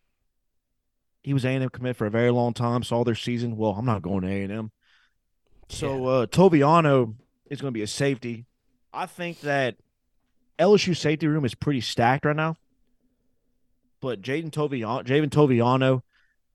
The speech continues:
Speaker 1: um, I think we'll get an opportunity to play. We'll get an opportunity to get some playing time. Jaylen Brown, the, uh, Jaylen Brown, the wide receiver,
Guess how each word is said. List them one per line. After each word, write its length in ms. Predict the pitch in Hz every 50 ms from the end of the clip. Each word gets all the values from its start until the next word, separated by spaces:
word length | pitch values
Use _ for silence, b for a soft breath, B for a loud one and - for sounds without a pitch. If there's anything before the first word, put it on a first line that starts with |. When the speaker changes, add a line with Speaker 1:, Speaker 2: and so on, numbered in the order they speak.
| _ - -
Speaker 1:
um, 600 | 113 117 117 113 110 110 107 98 92 90 87 90 - _ _ _ _ _ _ _ _ _ _ _ _ _ _ _ _ -
I 100 | 147 185
think 180 | - 214 202 185
we'll 80 | 165
get 120 | 156 156 151
an 80 | 139
opportunity 580 | 135 131 - 123 - - 127 123 123 127 123 117
to 80 | 110
play. 320 | - - - 110 113 123 123 - _ _ _ _ _ _ _ _
We'll 100 | - 127
get 80 | 120 127
an 60 | 123 123
opportunity 340 | 117 - - 127 123 120
to 20 | 117
get 120 | 117 110
some 100 | - 107
playing 300 | - - 117 117 117 107
time. 280 | - 117 120 120 117 113 b b b b b b b b b _ _ _ _ _ -
Jaylen 300 | - 160 196 202 185 151
Brown, 280 | 139 143 143 147 147 139
the, 100 | 131 120 117 -
uh, 360 | - 123 120 117 110 110 101 95 - _ _ _ _ _ _ _ _ _ _ _ _ _ _ _ _ _ - 120
Jaylen 300 | 135 147 170 165 147 120
Brown, 260 | 131 135 139 143 139
the 80 | 131
wide 260 | 120 113 120 123 131 123
receiver, 540 | 120 107 - - 131 127 135 139 135 131